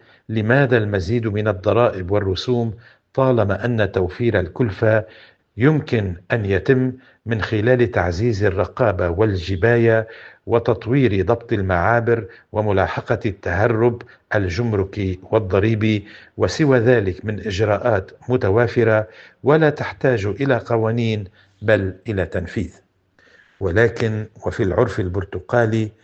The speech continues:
ضروري القوات يكون إلى يد فيها، وضروري يكون القوات شركاء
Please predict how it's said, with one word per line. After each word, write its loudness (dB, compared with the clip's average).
ضروري 4
القوات 0
يكون -6
إلى 0
يد 0
فيها، -6
وضروري 2
يكون -4
القوات 0
شركاء -2